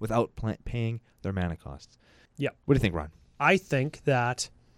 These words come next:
Speaker 2: people are super hard for this guy, calling him the saddest robot 'cause he finds you any land.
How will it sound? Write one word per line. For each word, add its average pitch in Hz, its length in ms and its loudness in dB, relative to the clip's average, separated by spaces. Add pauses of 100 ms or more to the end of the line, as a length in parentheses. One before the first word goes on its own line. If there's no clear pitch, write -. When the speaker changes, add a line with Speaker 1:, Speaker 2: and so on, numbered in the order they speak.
(580)
Speaker 2:
people 147 360 0
are 131 260 2
super 175 1200 2
hard 151 560 2
for 160 120 4
this 143 200 4
guy, 147 200 6
calling 151 300 6
him 143 120 2
the 135 80 4
saddest 127 520 4
robot 135 440 4
'cause - 160 0
he 139 120 2
finds 131 300 0
you 123 80 -4
any 127 240 -4
land. 127 340 -4